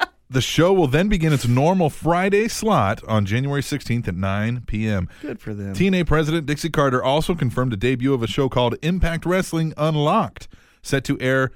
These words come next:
Speaker 1: Saturdays at ten A M, beginning January seventeenth, which will be hosted by Mike Tenay. It promises to dive deeper into the most recent episode of the show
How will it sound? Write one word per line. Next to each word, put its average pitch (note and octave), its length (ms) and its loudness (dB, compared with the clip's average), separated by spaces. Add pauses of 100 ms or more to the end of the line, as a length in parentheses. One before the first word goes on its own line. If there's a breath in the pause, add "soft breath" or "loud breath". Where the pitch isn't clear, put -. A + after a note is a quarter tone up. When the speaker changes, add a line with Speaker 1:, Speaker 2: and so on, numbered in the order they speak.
Speaker 1:
Saturdays C#3+ 680 0
at G#2 120 -6
ten C3+ 160 0
A B2 160 0
M, C3 160 0
beginning A2+ 360 0
January D3+ 380 -2
seventeenth, C#3 680 0 (360 soft breath)
which - 120 -12
will G2 180 -2
be A#2 100 0
hosted B2 280 0
by A2+ 140 2
Mike C3+ 360 0
Tenay. D#3+ 480 -2
It A2+ 180 -8
promises F#3+ 460 -4
to C3+ 240 -2 (500 soft breath)
dive B2 440 -2
deeper E2 480 -2
into F2 200 -6
the E2 80 -6
most F2+ 260 -4
recent B2 340 -4
episode G#2+ 380 -4
of G2 60 -6
the G2+ 60 -6
show A#2+ 360 0